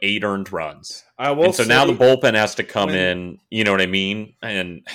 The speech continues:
Speaker 2: whenever J C Mejia is scheduled to start, I kinda just automatically write it off as a bullpen game.
Speaker 1: Yeah, I'm not even trying to be a dick. I also just write it off as a loss. I,
Speaker 2: Yeah.
Speaker 1: it's just, I mean, he's one and seven with an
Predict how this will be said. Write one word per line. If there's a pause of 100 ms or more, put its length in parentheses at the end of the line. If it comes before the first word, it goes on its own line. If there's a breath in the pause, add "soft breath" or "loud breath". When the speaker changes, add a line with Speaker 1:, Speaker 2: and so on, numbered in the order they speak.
(800 loud breath)
Speaker 2:
whenever (220)
J
C
Mejia (120)
is
scheduled
to
start,
I
kinda
just
automatically
write
it
off
as
a
bullpen
game. (1000)
Speaker 1:
Yeah,
I'm
not
even
trying
to
be
a
dick.
I
also
just
write
it
off
as
a
loss. (120)
I,
Speaker 2:
Yeah.
Speaker 1:
it's
just, (100)
I
mean,
he's
one
and
seven
with
an